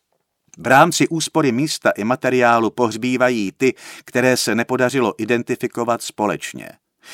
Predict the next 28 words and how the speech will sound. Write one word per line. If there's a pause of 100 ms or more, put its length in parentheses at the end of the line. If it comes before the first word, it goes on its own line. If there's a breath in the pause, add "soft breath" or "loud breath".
(300 loud breath)
Do
každé
rakve
se
vejde
šest
až
osm
ostatků,
podle
toho,
jak
moc
toho
z
člověka
po
boji
zbylo. (1160)
Prostřelené
lebky
na
jednu
stranu, (420 loud breath)
prostřelené
přilby
na
druhou.